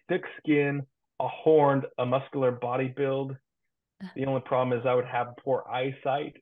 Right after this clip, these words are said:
Speaker 1: except I can ha-, smell and hear extremely well. I'd only be able to see ten feet if that's all I would need. But <laughs> you know what? Honestly, that's actually a good question because there's so many animals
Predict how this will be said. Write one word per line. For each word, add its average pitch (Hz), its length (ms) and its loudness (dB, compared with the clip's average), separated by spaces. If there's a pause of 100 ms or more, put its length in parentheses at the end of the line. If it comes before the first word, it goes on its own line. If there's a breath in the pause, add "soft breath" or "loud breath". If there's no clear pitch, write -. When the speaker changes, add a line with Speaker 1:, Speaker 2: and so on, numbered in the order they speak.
Speaker 1:
except 123 380 -4
I 117 100 2
can 120 140 -6
ha-, 127 220 0 (180)
smell 131 260 2
and 123 180 -4
hear 120 200 -6
extremely 104 460 -8
well. 87 440 -2 (220)
I'd 160 160 6
only 190 180 8
be 143 140 6
able 131 140 2
to 123 180 -2
see 131 260 0
ten 123 240 0 (120)
feet 107 300 -8 (380)
if - 120 -4
that's - 220 2
all 120 220 4
I 92 100 2
would 85 180 -6
need. 85 340 -14 (840)
But 92 200 6 (200)
<laughs> - 200 -12
you - 120 -4
know 156 100 4
what? - 200 2 (220)
Honestly, 156 340 0
that's 156 220 2
actually 127 300 -2
a - 80 -6
good 101 180 -2
question 107 560 -4 (540 loud breath)
because 117 320 2 (240)
there's 120 240 4 (580)
so - 100 0
many - 220 -4
animals 95 480 -2